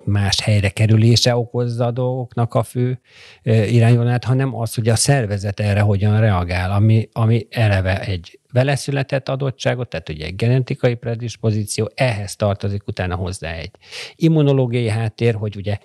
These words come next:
az oda nem való sejteket a szervezetünk hogy ismeri fel, mit fog ezzel kezdeni, hogyan dolgozza ezt a jelentkező problémát mondjuk úgy fel egy szervezet,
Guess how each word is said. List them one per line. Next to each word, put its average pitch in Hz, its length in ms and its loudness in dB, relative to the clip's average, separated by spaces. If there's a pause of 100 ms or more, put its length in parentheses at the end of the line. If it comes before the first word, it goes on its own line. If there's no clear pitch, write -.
az 117 280 0
oda 120 160 4
nem 113 240 2
való 107 260 0
sejteket 98 520 -6
a 95 60 -6
szervezetünk 95 540 -6
hogy 147 160 2
ismeri 120 380 -4
fel, 113 360 0
mit 120 220 -2
fog 120 200 -2
ezzel 117 340 -2
kezdeni, 110 400 -4
hogyan 113 520 -2
dolgozza 110 760 0
ezt - 360 -4
a 110 200 0 (300)
jelentkező 110 640 0
problémát 107 800 -2
mondjuk 101 480 0
úgy 110 320 -8
fel 104 320 -2
egy 98 320 -4 (260)
szervezet, 131 800 -2